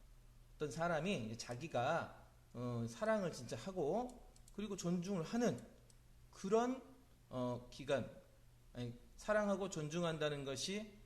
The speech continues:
사실인 기간. 예를, 예를 들어서,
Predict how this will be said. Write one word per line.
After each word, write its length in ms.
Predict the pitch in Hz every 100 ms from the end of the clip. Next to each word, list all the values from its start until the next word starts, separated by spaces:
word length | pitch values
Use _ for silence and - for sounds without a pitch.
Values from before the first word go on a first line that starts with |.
| -
사실인 680 | - - 233 247 220 220 233
기간. 300 | - 120 110 - - - - - -
예를, 200 | 135 127
예를 200 | 143 135
들어서, 460 | 117 113 131 131